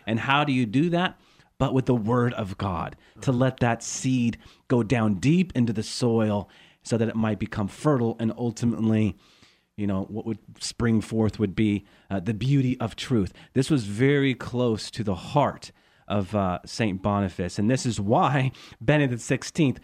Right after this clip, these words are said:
Speaker 1: being a German himself,
Speaker 2: Yes.
Speaker 1: certainly waxed eloquently about this man as he does about everyone.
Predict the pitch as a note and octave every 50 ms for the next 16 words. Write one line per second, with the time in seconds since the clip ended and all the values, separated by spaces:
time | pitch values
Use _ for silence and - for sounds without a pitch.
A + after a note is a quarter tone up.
0 | - _ _ - - C#4 C4+ A#3 F#3 D3+ B2+ G#2+ C3 C#3+ C#3+ C#3 C#3+ C3 B2 B2
1 | A2+ G#2+ - - C#3 B2+ B2+ C3 G#2+ - - - E3 E3 - C#3+ B2+ B2+ B2+ A2+
2 | - - - - - B2 B2+ D3 C#3+ C#3 D3 - - - - E3 E3+ E3+ D#3 -
3 | - E3+ D3+ D3+ D3 C3+ C3 B2+ F3 E3+ E3+ C#3+ D3+ C#3 - - C3 C3+ C3+ C3
4 | B2+ B2+ C3 B2 A#2+ B2 A2+ G2 G#2+ G2 G2 F#2+ G2 G2 G2 F#2+ A2 A2 G2+ G#2
5 | G2+ G2 F#2+ F#2+ F#2+ F#2